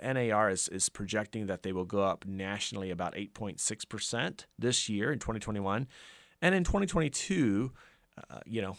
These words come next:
they're, they're analyzing this data. They're saying five point one percent for twenty twenty-two.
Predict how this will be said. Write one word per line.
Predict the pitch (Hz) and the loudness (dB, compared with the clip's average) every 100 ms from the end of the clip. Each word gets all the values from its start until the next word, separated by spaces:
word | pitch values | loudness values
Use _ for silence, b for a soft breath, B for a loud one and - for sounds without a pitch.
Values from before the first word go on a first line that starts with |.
| - | -10
they're, | 87 104 101 | -8 -6 -4
they're | 101 | -2
analyzing | 113 113 101 95 87 92 | -2 -2 -2 -2 -2 -4
this | 87 | -4
data. | - 104 92 | 0 2 2
They're | 87 95 | 0 0
saying | - 95 | -2 -2
five | - 104 101 98 - | 0 2 2 0 -6
point | 104 92 85 | -6 -6 -8
one | 87 92 90 85 | -4 -2 -2 -4
percent | 85 - 87 85 82 - b b _ | 0 0 0 -2 -6 -10 b b _
for | - 92 85 78 - | -6 -4 -2 -6 -8
twenty | - 85 85 | -10 -8 -8
twenty-two. | 76 87 80 - 139 | -8 -8 -2 2 2